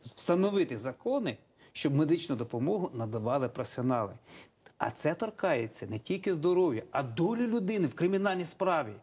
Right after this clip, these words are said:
Це не якісь там гроші, які цивільні правовідносини. Це доля людини.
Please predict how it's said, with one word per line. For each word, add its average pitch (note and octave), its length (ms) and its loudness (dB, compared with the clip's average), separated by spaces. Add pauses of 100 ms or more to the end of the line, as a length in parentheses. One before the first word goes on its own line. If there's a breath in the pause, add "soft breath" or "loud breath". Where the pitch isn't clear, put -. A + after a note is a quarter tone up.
(220 loud breath)
Це G3+ 120 -2
не G3+ 60 4
якісь B3+ 260 2
там G#3 180 -2
гроші, G#3 420 2
які G#3 140 -4
цивільні G#3+ 360 -2
правовідносини. A3 1120 0 (440 loud breath)
Це C3+ 180 -4
доля D3+ 480 4
людини. D3 680 0